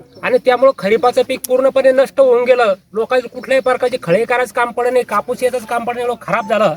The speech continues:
आणि आता जे आपण पाहतो की या ठिकाणी शेतकऱ्याने नेटमध्ये पीक घेतलेलं आहे की बा आपण कुठंतरी शेतीच्या भरोश्यावर पुढं जाऊ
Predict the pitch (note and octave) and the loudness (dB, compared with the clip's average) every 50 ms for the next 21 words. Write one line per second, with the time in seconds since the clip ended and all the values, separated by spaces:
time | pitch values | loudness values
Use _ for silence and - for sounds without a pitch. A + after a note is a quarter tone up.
0 | - _ _ _ _ _ _ _ _ _ - D#3 G3 B3 C4 A3+ A3+ A#3+ - B3 | -8 _ _ _ _ _ _ _ _ _ -10 -8 -6 -4 -4 -4 -4 -4 -6 -4
1 | A#3 C#4+ C#4 C#4+ C#4+ C#4 C4 _ _ _ _ _ _ _ _ _ - A#3 - C#4 | 0 4 4 6 6 4 2 _ _ _ _ _ _ _ _ _ -8 -4 -2 0
2 | C4+ C4+ - C4+ C#4 C4+ C#4 C4+ - C4+ C4+ C#4 - B3+ G#3 B3+ C4 C4+ B3+ A3 | -2 0 0 -2 -2 -2 -2 -4 0 0 0 0 0 -4 -6 -4 -4 -4 -4 -4
3 | A#3+ A#3 E3+ - B3 B3 B3+ C4+ C4 B3+ B3+ C4+ - A3 C4+ C#4 C#4 C#4 - C#4 | -6 -6 -4 -2 -2 0 0 0 -2 2 0 0 0 0 -2 -2 -2 -2 -4 -8
4 | C4+ G#3 A3 G#3+ - - A#3+ B3 B3 A#3+ G#3+ E3 C#3+ _ _ - - - - G#3+ | -12 -6 -6 -6 -4 -4 -4 -2 0 0 -2 -2 -4 _ _ -20 -20 -14 -12 -4
5 | A3 B3 C4 B3 C4 C4 C#4+ C4+ C#4 A3 C#4 C#4 - - A3 G#3 - B3+ A#3 C4+ | -2 -2 -2 -4 -8 -10 -4 -4 0 0 0 -2 -2 -6 -8 -8 -8 -4 -2 -2
6 | C4 C4+ C4+ C4+ G#3+ - F3+ F3 G3+ B3+ C4 - C4 B3+ C4 G3 - C4+ C#4 C#4+ | 0 0 -2 -4 -4 -2 0 4 4 4 4 2 2 0 0 0 0 2 2 4
7 | C4 C#4 C4+ C4+ G#3+ F#3+ | 4 4 4 2 2 -2